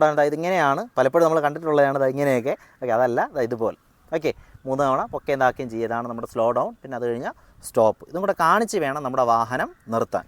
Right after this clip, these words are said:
ഓക്കെ, അപ്പോൾ അടിസ്ഥാനപരമായിട്ട് ഇത്രയും കാര്യങ്ങൾ നിങ്ങൾ മനസ്സിലാക്കി വെച്ചിരിക്കുക. അതുപോലെ തന്നെ നമ്മൾ മുമ്പൊക്കെ ഇടുന്ന വീഡിയോസിൽ ചിലരൊക്കെ ചോദിക്കാറൊരു കാര്യമാണ്, നമ്മൾ ഇവിടെ നിന്ന് എടുത്തിട്ട് മിക്കവാറും കുറച്ച് മുന്നോട്ട് പോയി നിർത്തി അവിടെ നിന്ന് യു ടേൺ എടുത്തായിരിക്കും വരുന്നത്. ആ ഒരു സമയത്ത് കാല് ഊ-, കുത്താമോ എന്നൊക്കെ ചോദിക്കുന്ന, ആ,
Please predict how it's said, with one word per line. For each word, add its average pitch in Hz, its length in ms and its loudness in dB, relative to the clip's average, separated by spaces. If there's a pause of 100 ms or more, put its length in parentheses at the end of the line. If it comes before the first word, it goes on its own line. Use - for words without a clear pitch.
(200)
ഓക്കെ, 165 140 -4 (260)
അപ്പോൾ 185 160 0 (140)
അടിസ്ഥാനപരമായിട്ട് 180 760 2
ഇത്രയും 156 280 -4
കാര്യങ്ങൾ 139 300 0
നിങ്ങൾ 131 200 -6
മനസ്സിലാക്കി 117 360 -4
വെച്ചിരിക്കുക. 117 260 -6
അതുപോലെ 185 240 -4
തന്നെ 196 160 -6
നമ്മൾ 196 200 -6
മുമ്പൊക്കെ 185 260 -6
ഇടുന്ന 185 220 -6
വീഡിയോസിൽ 170 340 -6
ചിലരൊക്കെ 156 300 -4
ചോദിക്കാറൊരു 147 400 -4
കാര്യമാണ്, 131 300 0
നമ്മൾ 131 160 -10
ഇവിടെ 143 100 -4
നിന്ന് 151 140 -2
എടുത്തിട്ട് 156 300 -6
മിക്കവാറും 147 320 -2 (340)
കുറച്ച് 160 260 0
മുന്നോട്ട് 156 340 -2
പോയി 156 160 2
നിർത്തി 147 280 0 (160)
അവിടെ 147 180 0
നിന്ന് 170 120 -6 (160)
യു 160 80 2 (120)
ടേൺ 170 220 0
എടുത്തായിരിക്കും 143 440 -2
വരുന്നത്. 120 280 -8
ആ 147 100 -6
ഒരു 156 160 -10
സമയത്ത് 135 400 -8
കാല് 135 320 -2
ഊ-, 135 180 -10
കുത്താമോ 135 460 -4
എന്നൊക്കെ 131 260 -8
ചോദിക്കുന്ന, 131 380 -6 (500)
ആ, - 20 0